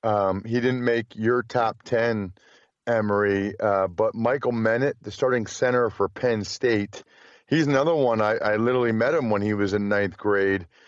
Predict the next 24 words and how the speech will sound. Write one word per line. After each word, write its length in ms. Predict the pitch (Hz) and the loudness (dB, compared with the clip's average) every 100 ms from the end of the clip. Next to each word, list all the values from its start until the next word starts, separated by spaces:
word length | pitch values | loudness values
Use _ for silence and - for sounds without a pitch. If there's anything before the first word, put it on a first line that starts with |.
| _ _ 120 | _ _ -2
Know 180 | 135 | 0
his 120 | 131 107 | 0 0
dad. 340 | 123 123 120 | 0 2 0
He's 160 | 135 - | -2 -4
from 200 | 131 117 | 0 2
Reading, 300 | 120 127 120 | 2 0 0
Pennsylvania, 640 | 127 110 113 117 117 107 | -2 0 0 2 2 2
like 240 | 98 95 | 2 2
I 300 | 107 110 110 | 0 2 2
am. 280 | 107 104 104 | 2 0 0
I 60 | 104 | 0
know 160 | 123 | 0
Dane 380 | 113 120 117 110 | -2 -2 -2 -2
Brugler 540 | 104 117 113 107 95 87 _ _ - _ - | 0 0 0 2 2 0 _ _ -20 _ -2
has 260 | 117 110 | -2 0
him 180 | 110 107 | -2 0
ranked 340 | 110 110 95 - | 0 0 -4 -2
as 380 | 104 101 87 82 | 0 0 -2 -4
the 240 | 101 98 - | -4 -4 -4
top-rated 800 | 127 117 117 98 107 110 101 87 | -2 -2 -2 0 0 2 -2 -6
senior 800 | - 135 147 165 131 95 82 - - - - _ | -8 -4 -2 0 2 2 0 -4 -18 -20 -20 _
center, 680 | - 120 107 98 92 101 101 | -4 0 2 2 0 -2 -6
and 560 | 110 101 95 95 98 - | -2 0 0 -2 -6 -8
his 220 | - 104 | -10 -10